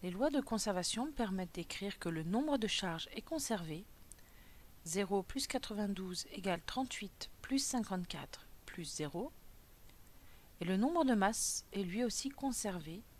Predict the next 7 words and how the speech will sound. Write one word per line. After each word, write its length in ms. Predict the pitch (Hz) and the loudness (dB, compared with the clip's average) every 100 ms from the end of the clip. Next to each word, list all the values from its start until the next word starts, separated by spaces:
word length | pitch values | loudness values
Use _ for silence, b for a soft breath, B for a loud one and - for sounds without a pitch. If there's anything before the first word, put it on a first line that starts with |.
| - - - - - | -18 -18 -18 -16 -2
un 240 | 233 220 | 2 4
plus 340 | 196 - 185 165 | 2 -4 -8 -4
deux 120 | 240 | -2
cent 180 | - 285 | -2 -2
trente-cinq 640 | - 196 - 147 175 - - - B B B B B | -2 -2 -2 -2 -4 -6 -12 -14 B B B B B
égale 280 | 196 190 185 180 | -6 0 -2 0
quatre-vingt-quatorze 960 | - - 254 226 196 175 147 151 185 | -2 0 0 0 0 -2 -2 -2 -6